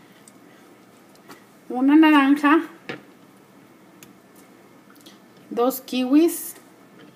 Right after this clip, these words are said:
dar poquita de agua, nomás una poquita. Pueden usar naranja o pueden usar toronja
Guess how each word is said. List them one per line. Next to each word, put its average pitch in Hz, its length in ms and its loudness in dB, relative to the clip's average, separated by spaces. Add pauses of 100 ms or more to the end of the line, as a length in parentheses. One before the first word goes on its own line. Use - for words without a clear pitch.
(600)
dar 240 160 -12
poquita 254 460 -8
de 254 120 0
agua, 254 300 2 (240)
nomás 247 340 -6
una 311 160 2
poquita. 294 480 -8 (480)
Pueden 277 320 0
usar 285 400 2
naranja 294 480 6
o 349 80 -2
pueden 247 240 -4
usar 226 300 -6
toronja 277 460 -2